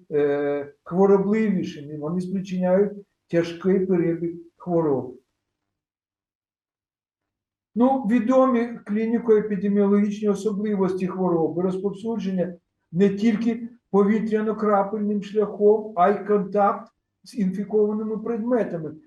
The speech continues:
Причому він може бути і важливішим за, е, повітряно-крапельний шлях. Дуже короткий інкубаційний період, один-чотири дні, і період контагіозності від першого дня,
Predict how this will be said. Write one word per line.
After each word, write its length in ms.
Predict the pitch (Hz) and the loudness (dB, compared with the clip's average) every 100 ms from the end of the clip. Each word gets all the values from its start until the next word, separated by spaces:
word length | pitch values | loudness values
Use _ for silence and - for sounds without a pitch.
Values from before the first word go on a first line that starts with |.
| _ | _
Причому 400 | - 185 202 214 | -6 0 2 2
він 500 | 214 175 214 277 - - - - | 0 -2 -2 -2 -4 -12 -16 -2
може 340 | 190 208 214 | 2 2 2
бути 340 | 190 226 220 | -2 -2 -4
і 300 | 254 - 240 | -8 -6 -6
важливішим 920 | 214 233 196 214 202 185 233 311 311 165 - _ _ | 2 2 2 -2 -2 0 0 0 -4 -8 -12 _ _
за, 260 | 143 175 180 | -4 0 0
е, 520 | 185 190 165 160 160 156 | 0 2 4 4 2 -2
повітряно-крапельний 1200 | 175 180 180 180 180 180 180 160 143 143 139 143 | -2 -2 -2 -2 -2 -4 -2 0 0 -4 -12 -14
шлях. 400 | 135 139 131 - _ _ _ _ _ _ _ _ | -18 -12 -12 -14 _ _ _ _ _ _ _ _
Дуже 300 | 180 240 254 | 0 2 2
короткий 520 | 254 226 226 220 220 | 2 4 4 2 -4
інкубаційний 680 | 214 214 196 202 196 202 202 | -4 -2 0 0 0 0 0
період, 520 | 196 196 185 202 196 | 0 -2 2 2 2
один-чотири 680 | 185 190 202 190 - 202 196 | 0 -4 -4 -6 -6 -4 -2
дні, 460 | 180 190 196 196 - _ _ | -2 -2 -2 -6 -16 _ _
і 120 | 226 | -4
період 540 | 226 226 226 233 240 233 | -2 0 0 2 0 0
контагіозності 1200 | 208 214 208 214 208 208 196 180 156 147 - 143 _ _ 139 | 0 2 0 2 2 4 4 0 -6 -10 -14 -20 _ _ -2
від 440 | 202 190 202 _ | -2 -2 -8 _
першого 640 | 202 196 185 - 185 170 | -2 0 0 -4 -6 -4
дня, 600 | 170 170 170 165 254 - | -4 -4 0 2 2 -2